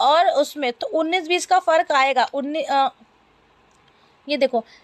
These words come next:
इसमें दो colors आएंगे आपको, two shades आ रहे हैं friends। ये देखो दो नंबर आपको ऐसे जाएगा, liquid आपको ऐसा जाएगा और आपको ये वाला ऐसे जाएगा। आप लोग दो टाइप से इसको यूज़ कर सकते हो।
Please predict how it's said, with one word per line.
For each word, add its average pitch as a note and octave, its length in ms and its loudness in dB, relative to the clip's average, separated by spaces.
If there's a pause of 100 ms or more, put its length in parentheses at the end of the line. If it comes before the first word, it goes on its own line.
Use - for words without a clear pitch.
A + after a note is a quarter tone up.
(140)
इसमें F#4 320 -2
दो D#4+ 220 4
colors F#4+ 360 2
आएंगे E4+ 280 0
आपको, G4+ 300 0
two F#4 260 -2
shades F4 380 0
आ D4+ 120 2
रहे D4+ 120 4
हैं F#4 60 2
friends। F4+ 380 0 (360)
ये D#4+ 100 -2
देखो E4+ 260 2
दो D4+ 240 2
नंबर F#4 300 2
आपको F4 280 0
ऐसे D#4+ 280 0
जाएगा, E4+ 360 4
liquid E4 400 -2
आपको D#4+ 260 0
ऐसा D4 220 2
जाएगा D4+ 360 4
और D4 280 2
आपको C#4 360 2
ये C#4 240 0
वाला C4+ 220 4
ऐसे B3+ 200 0
जाएगा। G#3 400 0
आप B3 220 -2
लोग D4+ 120 -2
दो C#4+ 240 0
टाइप D#4 260 2
से D#4 120 -6
इसको D#4 220 -4
यूज़ C#4+ 320 -4
कर C#4+ 140 2
सकते C4 320 -2
हो। E4+ 200 4